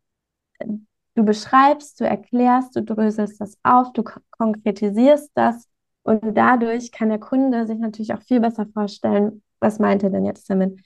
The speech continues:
Also das ist eine Sache, die mir, ähm, ja, ganz doll am Herzen liegt, dass man eben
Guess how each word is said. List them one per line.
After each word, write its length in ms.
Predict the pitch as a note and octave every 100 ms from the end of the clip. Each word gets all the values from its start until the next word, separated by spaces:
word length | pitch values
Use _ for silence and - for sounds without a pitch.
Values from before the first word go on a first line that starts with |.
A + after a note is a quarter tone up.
| _ _
Also 180 | - G#3
das 240 | G3+ A3 A3+
ist 100 | -
eine 240 | A3 G#3+
Sache, 300 | G#3+ G#3+ A3
die 140 | G#3
mir, 320 | G3+ G3 F#3+ -
ähm, 480 | G3+ G3 F#3+ F#3+ F#3+ _ _ _ -
ja, 240 | G3+ F#3 _ _ -
ganz 260 | A3+ B3 -
doll 180 | A#3
am 140 | A3+ G#3
Herzen 760 | G#3 G#3+ G#3+ - G#3+ G#3 G#3+ _ _ -
liegt, 360 | G#3+ A#3 A#3 G#3
dass 160 | G#3
man 220 | G#3 G3+
eben 640 | G#3+ G3+ G3 G3 G3 G#3